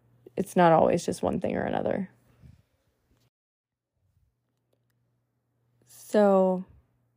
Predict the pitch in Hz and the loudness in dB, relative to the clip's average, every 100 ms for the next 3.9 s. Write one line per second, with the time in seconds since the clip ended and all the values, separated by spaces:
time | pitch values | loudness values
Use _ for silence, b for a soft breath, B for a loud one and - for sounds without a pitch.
0 | _ _ _ _ _ _ _ _ _ _ | _ _ _ _ _ _ _ _ _ _
1 | _ _ _ _ _ - 220 240 254 247 | _ _ _ _ _ 4 4 4 2 2
2 | 233 226 214 190 185 - 170 185 _ _ | 2 0 0 0 -2 -2 -4 -4 _ _
3 | _ _ - 202 196 202 208 - | _ _ -6 -2 -2 -2 -6 -18